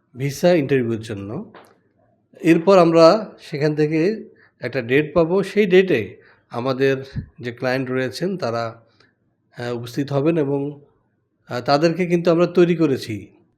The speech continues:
ভাষাগতভাবে এবং স্কিলগতভাবে। গত তিন মাস বা দুই মাস আমরা তাদেরকে ট্রেনিং দিয়েছি, তারা প্রস্তুত ইন্টারভিউ ফেস করার জন্য এবং ইন্টারভিউ ডেট হয়ে গেলে আরেকবার ওনাদেরকে আমরা ট্রায়াল দিব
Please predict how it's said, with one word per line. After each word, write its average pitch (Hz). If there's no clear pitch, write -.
ভাষাগতভাবে 151
এবং 147
স্কিলগতভাবে। 147
গত 135
তিন 139
মাস 139
বা 131
দুই 127
মাস 135
আমরা 127
তাদেরকে 123
ট্রেনিং 139
দিয়েছি, 139
তারা 123
প্রস্তুত 180
ইন্টারভিউ 131
ফেস 131
করার 127
জন্য 127
এবং 185
ইন্টারভিউ 185
ডেট 170
হয়ে 175
গেলে 180
আরেকবার 180
ওনাদেরকে 165
আমরা 143
ট্রায়াল 131
দিব 101